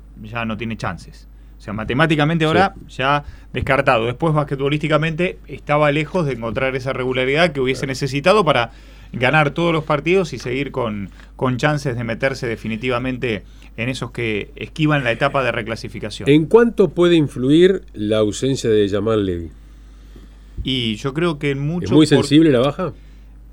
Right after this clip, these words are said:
Speaker 1: Yo creo que no tanto desde lo que aportaba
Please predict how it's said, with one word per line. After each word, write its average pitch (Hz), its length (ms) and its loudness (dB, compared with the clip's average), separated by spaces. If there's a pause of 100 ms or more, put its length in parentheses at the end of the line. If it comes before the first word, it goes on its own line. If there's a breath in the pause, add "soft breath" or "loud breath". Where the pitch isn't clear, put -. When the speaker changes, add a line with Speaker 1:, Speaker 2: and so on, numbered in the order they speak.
(480)
Speaker 1:
Yo 175 200 -4
creo 208 180 2
que 175 120 2
no 196 200 0
tanto 202 480 0
desde 151 160 2
lo 135 160 -2
que 139 80 -4
aportaba 190 760 0